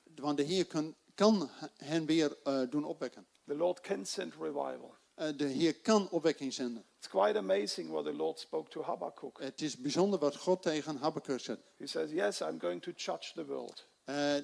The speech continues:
Speaker 1: ja, want ik ga de wereld, eh, oordelen.
Speaker 2: But verse fourteen.
Speaker 1: Maar, sorry.
Speaker 2: Verse fourteen.
Speaker 1: I first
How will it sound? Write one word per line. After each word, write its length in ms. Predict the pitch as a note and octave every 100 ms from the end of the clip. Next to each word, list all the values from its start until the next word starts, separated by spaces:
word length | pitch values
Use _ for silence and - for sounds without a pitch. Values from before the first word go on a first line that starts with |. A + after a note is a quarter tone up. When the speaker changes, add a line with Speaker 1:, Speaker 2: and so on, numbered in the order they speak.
| - _ _
Speaker 1:
ja, 200 | D#3 D#3+
want 160 | D3
ik 100 | E3
ga 160 | - D#3
de 100 | C#3
wereld, 440 | D3 E3+ E3 - - -
eh, 320 | C3 B2 F#3
oordelen. 560 | F3+ A#2 A#2+ A2+ D3+ _ -
Speaker 2:
But 300 | F3+ F3+ -
verse 300 | D#3+ D3+ -
fourteen. 640 | E3 D#3+ - E3 C3+ B2 - _ _
Speaker 1:
Maar, 320 | B2+ C#3+ D#3+ - _ _ _ _ _ _
sorry. 320 | - A#2 F2+ -
Speaker 2:
Verse 360 | - C#3+ C#3 -
fourteen. 580 | D#3 D3+ - C3 A#2 - _ A#2+
Speaker 1:
I 40 |
first 320 | - F#3 -